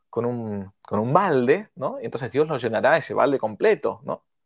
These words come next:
Pero otro irá con un, con un dedal o con un, a ver, con un, con una especie de tapita así chiquitita como esta, ¿no? Y bueno, pero gozará completamente hasta donde le dé su, le dé su tamaño de, de, de caridad, ¿no?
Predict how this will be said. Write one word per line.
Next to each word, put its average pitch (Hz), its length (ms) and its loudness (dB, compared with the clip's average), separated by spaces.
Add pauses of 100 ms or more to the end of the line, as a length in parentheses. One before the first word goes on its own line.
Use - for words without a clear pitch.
(260)
Pero 170 140 6
otro - 160 2
irá 170 160 2
con 151 140 -2
un, 135 280 -4
con 127 140 -2
un 147 140 -4
dedal 139 380 2
o 107 60 0
con 120 200 -4
un, 120 240 -6
a 110 60 0
ver, 131 140 2
con 120 140 -6
un, 120 260 -8 (340)
con 131 140 -4
una 143 80 -2
especie 135 240 0
de 120 60 4
tapita 135 440 2
así 135 220 -4
chiquitita 127 480 0
como 147 220 2
esta, 117 240 -2
¿no? 202 220 -6 (260)
Y 160 80 -2
bueno, 135 360 2 (380)
pero 262 180 4
gozará 160 400 0
completamente 151 600 0
hasta 180 160 0
donde 123 380 2
le 113 160 0
dé 123 100 0
su, 104 380 -4 (240)
le 120 120 -2
dé 135 100 6
su 127 260 -4 (540)
tamaño 131 500 0
de, 107 180 -2
de, 117 120 0
de 110 160 -6
caridad, 113 480 2
¿no? 160 260 -10